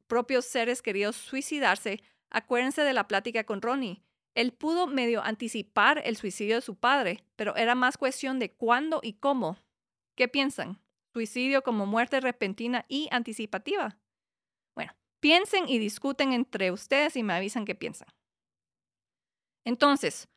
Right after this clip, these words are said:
para responderle <laughs> la pregunta a Dulce, ¿cómo llevamos un duelo por muerte repentina? Como mencionamos hace poco, a veces hay tanto, pero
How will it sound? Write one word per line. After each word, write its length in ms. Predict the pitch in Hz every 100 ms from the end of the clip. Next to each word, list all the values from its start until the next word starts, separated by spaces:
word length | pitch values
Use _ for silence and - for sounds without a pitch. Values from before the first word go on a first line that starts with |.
| _
para 120 | - 220
responderle 920 | 233 - 214 226 247 269 262 233 262 -
<laughs> 100 | 269
la 120 | 262
pregunta 500 | 220 214 220 - 208
a 60 | 202
Dulce, 480 | 233 - - 165 - _ _ _ _ _
¿cómo 400 | 277 277 320 359
llevamos 560 | 302 233 220 247 285 -
un 240 | 254 247
duelo 400 | 233 247 269 294
por 160 | - 214
muerte 340 | 190 180 196
repentina? 720 | 202 202 220 208 277 262 190 - _ _ _ _ _
Como 220 | 254 247
mencionamos 640 | 262 262 269 247 262 330 349
hace 180 | 320 294
poco, 400 | 247 214 180 - _ -
a 120 | 240
veces 300 | 262 320 -
hay 220 | 269 262 - _ _ -
tanto, 400 | 294 320 233 208
pero 320 | 202 180